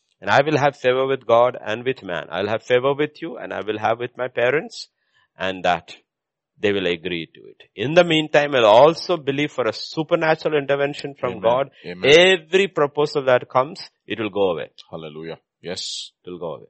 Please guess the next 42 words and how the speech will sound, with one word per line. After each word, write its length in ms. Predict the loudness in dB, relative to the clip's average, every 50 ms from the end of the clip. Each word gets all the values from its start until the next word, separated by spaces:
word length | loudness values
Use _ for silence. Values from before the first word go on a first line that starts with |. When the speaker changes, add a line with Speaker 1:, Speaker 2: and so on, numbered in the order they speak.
| _ -20
Speaker 2:
Amen. 320 | -18 -14 -14 -14 -14 -16 _ _ _ -12
Speaker 1:
I've 240 | -10 -10 -10 -10 -14
known 300 | -20 -14 -10 -10 -10 -10 -12
so 460 | -18 -12 -8 -6 -6 -6 -6 -8 -10 -14
many 260 | -12 -10 -8 -6 -8
who 180 | -8 -10 -14
prayed 320 | -16 _ -8 -6 -6 -4 -6
it 140 | -8 -10 -10
and 180 | -14 -14 -10
got 220 | -8 -8 -8 -8 -10
it 120 | -14 -12
done. 140 | -12 -14 -14 _ _
Everything 600 | -16 -16 -16 _ _ _ -8 -6 -6 -4 -6 -6
got 160 | -6 -8 -10
cancelled. 380 | -14 -18 -18 _ _ -20 -20 _ _ _ _ _ _ _ _ _ _ _ _ _ _ _ _ _ _ _ _ _ _ _ _ _ _ _ _ _ _ _ _ _ _
They 460 | _ -2 0 0 0 -2 -4 -8 _ _ _ _ _ _ _ _
stood 420 | _ _ -14 _ -6 -6 -6 0 2
there 240 | 4 6 6 6
by 180 | 6 4 4 4
faith. 440 | 0 -2 -4 -2 0 0 0 -2 -6 _
They 100 | -8 -8 -6
honored 380 | -4 -4 -2 0 0 -2 0 0
their 120 | -2 -2
parents, 540 | 0 0 -2 0 0 0 -2 -2 -4 -12 -12
but 180 | _ -12 -8 -8
they 80 | -8
said 240 | -8 -6 -8 -8 -8 _
no. 200 | -16 -16 -16 _ _ _ _ _
They 80 | -12
obeyed 420 | -10 -10 -10 -8 -8 -8 -8 -10 _
God. 240 | -12 -12 -12 -12 _
They 80 | -20 -14
said 180 | -14 -14 -12
no. 160 | -12 -16 -16 _ _ _ _ _ _ _
They 80 | -20
said 180 | -12 -12 -12 -12 _
no. 180 | -20 -20 _ _ _ _ _ _ _
They 60 | -20
said 200 | -16 -16 -16 -16 _
no. 160 | -20 -20 _ _ _ _
They 80 | _ -20
said 200 | -20 -20 -20